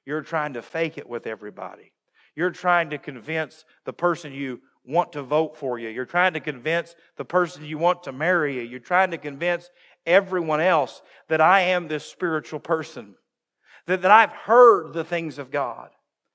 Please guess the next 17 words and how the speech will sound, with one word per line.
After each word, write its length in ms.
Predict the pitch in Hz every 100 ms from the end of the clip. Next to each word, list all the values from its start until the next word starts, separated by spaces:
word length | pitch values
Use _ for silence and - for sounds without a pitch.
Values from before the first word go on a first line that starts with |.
| _ _ _
But 160 | 151 -
friends, 400 | 156 160 156 147
what 160 | 131 131
happens 640 | - 180 180 151 135 117
is 380 | 131 120 113 _ _ _ _
you 140 | 180 165
can 160 | 147
listen. 720 | 120 156 170 - 160 117 101 _ _ _ _ _ _ _ _
You 160 | 196 226
can 200 | 196 156
sit 220 | - 196
on 260 | 180 180
these 400 | 175 185 185 170 _ _
chairs 880 | - - 196 196 196 202 202 175 - _ _ _ -
for 120 | 156
the 100 | 147
next 600 | 151 175 185 185 -